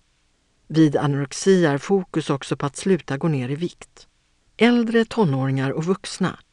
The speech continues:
kan även erbjudas digitala behandlingsprogram. Att göra saker du tycker om och som får dig att må bra är också viktigt.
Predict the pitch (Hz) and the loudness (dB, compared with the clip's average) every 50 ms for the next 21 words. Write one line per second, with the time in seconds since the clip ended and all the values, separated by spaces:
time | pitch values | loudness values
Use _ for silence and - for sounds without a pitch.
0 | _ _ - - 160 139 143 147 160 196 170 139 151 156 156 190 185 151 139 135 | _ _ -4 -2 0 0 0 2 2 2 2 2 0 0 0 2 0 0 0 0
1 | 143 143 135 139 135 - - - 180 170 202 202 - - 220 208 214 175 135 131 | -4 -2 -2 -2 -4 -4 -2 -2 0 2 2 2 2 0 -2 0 0 0 0 0
2 | 131 143 151 170 165 143 131 127 127 127 - - - - - - - 160 135 - | 0 -2 -2 0 -2 -2 -2 -4 -6 -8 -10 -14 -8 -6 -6 -4 -4 -6 -6 -6
3 | - - - _ _ _ _ _ _ _ _ _ _ _ - - 135 135 - 160 | -10 -16 -20 _ _ _ _ _ _ _ _ _ _ _ -6 -4 -4 -2 0 2
4 | 151 143 131 135 - - 175 143 127 - 143 131 139 - - 160 - - 190 170 | 2 2 0 -2 0 0 0 0 0 -2 -4 -4 -4 -4 -4 -2 0 2 2 4
5 | 156 180 196 175 156 147 139 143 143 - _ _ _ _ - - 233 - 240 202 | 2 2 2 0 0 0 -2 -4 -4 -6 _ _ _ _ -6 -4 2 4 4 4
6 | 175 185 202 - 240 247 - - 226 269 - - - 151 - _ _ _ _ - | 4 4 2 0 -2 -2 0 0 -2 -2 -2 -4 -8 -12 -14 _ _ _ _ 2
7 | 175 165 - 180 - - - - - 117 123 - - 139 143 - - - - 110 | 2 2 2 -2 -6 -10 -12 -12 -12 -12 -12 -12 -10 -10 -10 -10 -10 -14 -14 -16
8 | - - _ - - | -16 -18 _ -20 -20